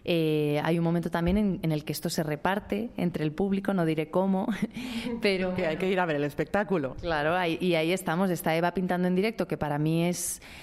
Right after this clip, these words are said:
Speaker 1: es también un, un, algo que yo tenía ganas desde hace tiempo, porque me parece una autora,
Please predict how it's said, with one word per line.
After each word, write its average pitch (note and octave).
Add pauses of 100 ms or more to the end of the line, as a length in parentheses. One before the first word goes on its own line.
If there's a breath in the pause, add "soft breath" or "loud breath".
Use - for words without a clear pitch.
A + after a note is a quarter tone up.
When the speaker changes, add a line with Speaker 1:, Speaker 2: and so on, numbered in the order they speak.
(140 loud breath)
Speaker 1:
es E3+
también E3
un, F3
un, F3
algo E3+
que E3+
yo E3
tenía E3+
ganas F3
desde D#3+
hace D#3
tiempo, G#3+
porque E3+
me D3+
parece D#3
una E3
autora, D#3